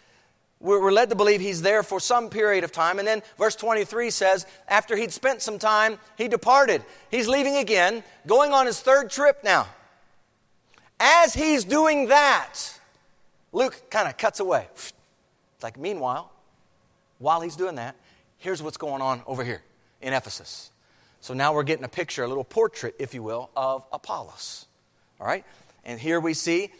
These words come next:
that Apollos was a Jew, born in Alexandria, Alexandria, Egypt, had a large contingent of Jews at the time. This is where he's from. He, he grows up in a cultural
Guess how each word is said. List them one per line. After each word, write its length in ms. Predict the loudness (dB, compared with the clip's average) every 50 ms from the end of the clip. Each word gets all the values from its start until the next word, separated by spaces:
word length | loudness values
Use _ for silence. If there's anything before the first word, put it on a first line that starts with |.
| _ _ _ _
that 240 | -2 -2 -2 -2 -6 -14
Apollos 680 | -4 0 2 4 6 6 4 2 0 -2 -6 -8 -8 -12 _ _ _ -14
was 140 | -10 -10
a 40 | -8
Jew, 580 | -4 -2 0 2 4 4 4 4 4 2 0 -4 -12 _ _ _ _ _ _ _ _ _ _ _ -20 -20 _ _ _ _ _ _ 0
born 180 | 2 2 4 4
in 60 | 6
Alexandria, 840 | 6 6 4 2 0 0 2 2 2 2 2 4 4 4 4 4 2
Alexandria, 580 | 0 0 0 2 2 2 2 2 2 2 2 2 0
Egypt, 640 | 0 -2 0 0 0 -2 -2 -2 -6 -12 -14 -14 -16 _ _ _ _ _ _ _ _ _ _ _ _ _ _ _ _ _ _ _ _
had 140 | 2 2 2
a 60 | 4 6
large 680 | 6 6 6 6 6 6 4 2 0 -4 -6 -6 -8 -6
contingent 540 | -6 -6 -2 0 0 0 0 0 -2 -2 -2
of 120 | -4 -4
Jews 840 | -2 0 2 4 4 4 4 2 0 0 -2 -2 -2 -2 -4 -8 -12 _ _ _ _ _ _ _ _ _ _
at 120 | -12 -12 -12
the 80 | -6
time. 480 | 0 2 4 4 4 4 2 0 -2 -8 -16 -20 _ _ _ _ _ _ _ _ _ _ _ _ _ _ _ _ _ _ _ _ _ _ _ _ _ _ _ _ _ _ _ _ _ _ _ _ _ _ _ _ _ _ _ _ _ _ _ _ _ _ _ _ _ -8
This 160 | -6 -6 -6
is 120 | -6 -4
where 140 | 0 0 0
he's 260 | 0 0 -4 -6 -8
from. 360 | -8 -6 -4 -4 -4 -6 -10 -10
He, 200 | -10 -8 -8 -8
he 140 | -8 -10
grows 320 | -6 -2 -2 -2 0 0 0
up 200 | 0 0 -2 -4 -10
in 260 | -8 -8 -8 -8 -8 -6
a 240 | -4 -4 -4 -6
cultural 640 | -6 -6 -6 -6 -6 -6 -6 -6 -4 -4 -4 -4